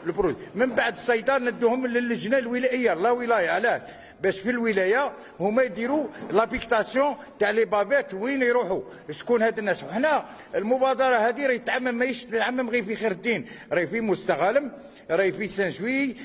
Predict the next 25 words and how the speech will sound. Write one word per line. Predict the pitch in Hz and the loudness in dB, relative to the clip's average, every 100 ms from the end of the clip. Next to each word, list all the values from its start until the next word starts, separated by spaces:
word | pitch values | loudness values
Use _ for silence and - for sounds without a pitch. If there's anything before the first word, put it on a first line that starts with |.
| - | -2
راهي | 170 | 0
سيدي | 170 214 175 | 0 -2 0
المجدوب، | 175 180 - 269 226 | 0 -2 0 2 4
راهي | 202 | 2
حاسي | 143 214 208 185 | 2 -2 -2 -2
ماماش، | 170 196 277 - - - - - | 0 2 2 0 -6 -18 -8 2
آه، | 185 196 202 | 4 6 4
انطلقت، | 196 208 220 214 196 | 2 0 0 0 0
راح | 208 165 | 0 0
تنطلق | - 185 202 185 180 | -4 0 0 0 0
في | 185 | 0
عي-، | 170 175 180 | 2 2 2
عين | 165 170 156 | 2 0 0
تدلس، | 240 233 262 | 0 0 -2
راح | 180 170 | -4 -8
تنطلق | 214 214 196 - | -4 0 0 0
في | 180 | -4
عشعشه، | 147 175 220 262 254 254 - | -2 -2 0 0 -2 -4 -14
سيدي | - 202 196 | -12 -2 0
الخضر، | 214 202 269 - - - | 0 2 0 -2 -14 -2
كذلك | 190 202 262 240 254 | 0 2 0 0 -2
دبدبه | 196 202 185 208 | 0 0 0 0
عندنا | 247 233 240 | 0 0 -2
زوج | 180 202 | -2 -2
ورشات، | 185 185 - 277 | 0 0 0 -2